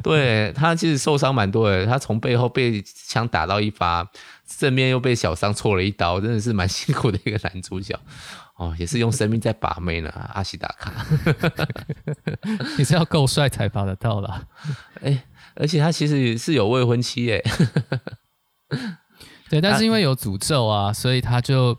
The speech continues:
Speaker 2: 被，被，被迫要离开自己的村庄。
Speaker 1: 虽然那个，对，他其实宫崎骏也有讲，他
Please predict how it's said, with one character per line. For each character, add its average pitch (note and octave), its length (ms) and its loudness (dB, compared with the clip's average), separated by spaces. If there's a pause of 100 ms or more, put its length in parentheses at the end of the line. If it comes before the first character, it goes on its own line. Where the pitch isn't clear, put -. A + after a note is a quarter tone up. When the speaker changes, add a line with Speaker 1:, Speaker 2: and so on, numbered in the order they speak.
(160)
Speaker 2:
被， C3 120 -2
被， C3 220 0
被 B2+ 240 0
迫 B2+ 160 0
要 B2 120 4
离 G2 120 0
开 G2+ 280 -2
自 G#2+ 160 -6
己 G2 120 -6
的 F#2+ 140 -4
村 G2 300 -2
庄。 F#2+ 260 -4 (380)
Speaker 1:
虽 F3+ 220 -2
然 C#3 180 2
那 C#3 100 0
个， B2 160 2
对， G#2+ 240 0
他 B2+ 100 2
其 C3+ 200 -2
实 G#2 340 0
宫 A#2+ 220 -2
崎 G2+ 100 -4
骏 G#2+ 160 -2
也 F#2+ 60 2
有 F2+ 100 0
讲， E2+ 220 -6
他 A2 200 -2